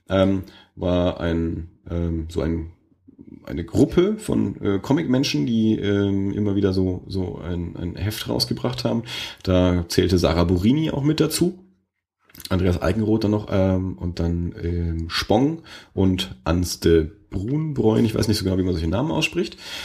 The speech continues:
Ähm, der habe ich tatsächlich, äh, als ich das erste Mal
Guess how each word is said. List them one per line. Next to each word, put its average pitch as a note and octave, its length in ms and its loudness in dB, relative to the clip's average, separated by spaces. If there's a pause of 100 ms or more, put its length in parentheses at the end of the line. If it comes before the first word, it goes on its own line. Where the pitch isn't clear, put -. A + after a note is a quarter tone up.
(320)
Ähm, G#2 340 2 (1000)
der G#2+ 100 6
habe D#3+ 80 6
ich D#3+ 60 0
tatsächlich, C#3+ 420 0
äh, - 40 -6 (220)
als G2+ 140 -4
ich G#2 80 0
das - 60 -4
erste F#2 340 0
Mal F#2+ 340 2